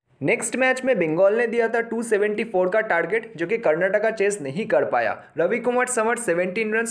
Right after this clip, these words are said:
प्लस सात ओवर बॉलिंग भी डाले थे। रोहन कदम थर्टी सेवन किए थे। कृष्णमूर्ति सिद्धार्थ कुछ नहीं कर पाए थे। मनीष पांडे नाइंटी किए थे। करुण नायर ट्वेंटी फ़ाइव किए थे। प्रवीण दुबे थर्टी सेवन नॉट आउट किए थे। बाकी यहाँ पे बॉलिंग से केसी करियप्पा का एक विकेट रहा था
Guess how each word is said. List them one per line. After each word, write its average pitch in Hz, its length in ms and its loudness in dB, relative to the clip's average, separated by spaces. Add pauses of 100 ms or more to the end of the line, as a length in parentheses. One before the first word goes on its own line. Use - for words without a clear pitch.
प्लस 196 180 0
सात 156 240 2
ओवर 202 160 2
बॉलिंग 160 340 0
भी 214 80 0
डाले 190 240 2
थे। 196 100 -4
रोहन 170 300 -4
कदम 190 280 0
थर्टी 180 260 -4
सेवन 180 320 0
किए 196 200 0
थे। 196 120 -2 (260)
कृष्णमूर्ति 240 540 0
सिद्धार्थ 220 460 -2
कुछ 220 200 -4
नहीं 202 160 -2
कर 208 180 2
पाए 202 200 0
थे। 202 140 -6
मनीष 185 340 -4
पांडे 190 320 -2
नाइंटी 170 420 -4
किए 196 200 0
थे। 214 160 -4 (260)
करुण 226 300 4
नायर 220 180 2
ट्वेंटी 196 340 -2
फ़ाइव 208 340 -2
किए 208 120 0
थे। 214 120 -4
प्रवीण 185 400 -2
दुबे 208 200 0
थर्टी 165 300 -4
सेवन 202 280 2
नॉट 139 220 0
आउट 214 260 0
किए 208 140 2
थे। 226 160 -4 (240)
बाकी 185 280 -2
यहाँ 220 220 -2
पे 233 180 0
बॉलिंग 170 380 -4
से 117 180 -2 (280)
केसी 202 320 2
करियप्पा 214 480 0
का 226 140 0
एक 208 320 0
विकेट 208 320 -2
रहा 180 200 -2
था 220 240 -4